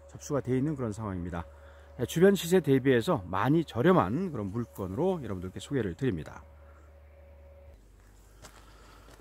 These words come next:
예, 토지 맨 아래쪽, 예, 도로 부분으로 현재 내려왔습니다.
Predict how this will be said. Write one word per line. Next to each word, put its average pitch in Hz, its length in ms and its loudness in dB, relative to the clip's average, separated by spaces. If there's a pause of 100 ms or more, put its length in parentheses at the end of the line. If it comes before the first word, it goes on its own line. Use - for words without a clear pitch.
(420)
예, 147 120 10
토지 226 320 8
맨 185 260 10
아래쪽, 165 760 8 (180)
예, 117 100 0
도로 185 320 8
부분으로 160 460 2
현재 139 180 2
내려왔습니다. 107 720 2